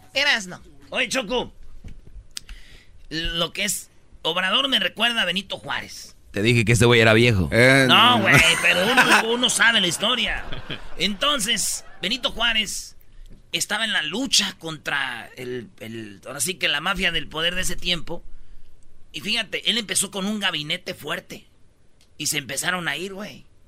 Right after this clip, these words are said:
Speaker 2: Hasta la gente de su familia le decía, "Ya, Benito." Y él dijo, "Lárguense de aquí. Yo tengo una idea que vamos a cambiar a México." Nadie le creía, güey, como a este vato. Obrador,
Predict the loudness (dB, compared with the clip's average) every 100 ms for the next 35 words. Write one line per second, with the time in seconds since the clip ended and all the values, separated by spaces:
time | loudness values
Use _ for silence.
0 | -20 -20 -20 -20 -20 _ -8 -6 -4 -4
1 | -4 -6 -4 -4 -4 -6 -2 -2 -2 -4
2 | -8 -10 -10 -10 -10 -12 -10 -12 -10 -12
3 | -12 -14 -16 -16 -12 -6 -6 -6 -10 -14
4 | -16 -20 _ -12 -12 -12 _ -20 _ -2
5 | 0 0 -6 -10 -12 -14 -14 -14 -16 -20
6 | -20 -20 -20 -20 -8 -2 0 0 -2 0
7 | 0 0 2 2 0 -2 -2 0 -2 -4
8 | -6 -4 -4 -4 -6 -8 -12 -16 -12 -4
9 | -2 -2 -4 -8 -14 -10 -8 -8 -8 -10
10 | -10 -8 -8 -8 -8 -10 -16 -16 -16 -16
11 | -18 -12 -6 0 0 2 0 0